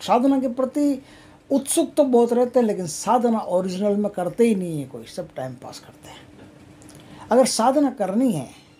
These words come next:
तो मैं बताता हूँ आज एक बेहतरीन साधना। और बहुत लोग जो करते हैं वो सिद्ध भी करते हैं और अपने काम भी निकलवाते हैं। आज मैं आपको एक ऐसी साधना बताता हूँ, स्वर्ग में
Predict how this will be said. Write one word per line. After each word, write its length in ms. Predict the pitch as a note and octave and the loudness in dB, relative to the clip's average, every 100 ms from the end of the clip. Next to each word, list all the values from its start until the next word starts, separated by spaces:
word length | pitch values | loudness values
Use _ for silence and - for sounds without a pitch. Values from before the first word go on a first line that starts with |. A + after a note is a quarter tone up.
| _ _ - | _ _ -12
तो 60 | E3 | -8
मैं 140 | E3+ | -4
बताता 380 | D3+ D3 D3 - | -4 -4 -6 -6
हूँ 100 | B2 | -8
आज 240 | A#2 A#2 A2 | -8 -10 -12
एक 100 | - | -6
बेहतरीन 480 | C#3 D#3+ D#3 F3+ F3+ | 0 0 0 -2 -2
साधना। 460 | D#3 A#2 - - - - _ _ _ _ - - - - - | -6 -10 -14 -20 -20 -20 _ _ _ _ -20 -20 -20 -20 0
और 100 | C#4+ | 2
बहुत 320 | C4+ A#3+ C#4 | 4 4 4
लोग 160 | C#4+ C#4+ | 2 2
जो 100 | B3+ | 0
करते 420 | - G#3+ G3+ - E4 | -2 -2 -2 0 2
हैं 300 | B3 A3+ A#3 - - | 2 0 -4 -12 -8
वो 80 | F3+ | -4
सिद्ध 280 | - A#3 B3+ | 0 0 0
भी 180 | C#4+ B3+ | -2 -2
करते 320 | A3 G#3 G#3 | -4 -4 -6
हैं 140 | G3+ | -6
और 80 | F3+ | -6
अपने 220 | C#3+ C#3 | -8 -12
काम 320 | C3+ D3+ D#3 G3+ | -10 -8 -6 0
भी 100 | A3+ | 0
निकलवाते 600 | G#3+ G#3 F#3+ F#3+ F#3 F3+ | 0 -2 -4 -4 -6 -12
हैं। 220 | F3 F#3 _ _ _ _ _ - - - - - - - | -18 -20 _ _ _ _ _ -20 -20 -20 -20 -20 -20 -2
आज 340 | G3+ A#3 D#4 D#4 | 4 6 6 4
मैं 500 | D#4 C4+ A#3 C4 C#4+ _ _ _ _ _ _ - | 0 0 0 -2 -6 _ _ _ _ _ _ 0
आपको 420 | G3+ A#3+ A#3 B3 | 2 2 2 0
एक 160 | A#3+ - | 0 -2
ऐसी 300 | B3 A#3+ D4+ | -6 -4 -4
साधना 420 | B3 B3 A#3 A#3 | -2 0 0 0
बताता 440 | G3 F#3 F3+ D#3 D#3+ | -2 -4 -6 -8 -8
हूँ, 340 | D3 D3+ G#3+ - _ _ _ _ _ - - _ - - - | -8 -8 -12 -18 _ _ _ _ _ -20 -20 _ -20 -20 -12
स्वर्ग 480 | - G3+ A3+ C4+ G#3+ | -2 2 4 4 0
में 420 | F3+ E3+ F#3+ | -4 -10 -12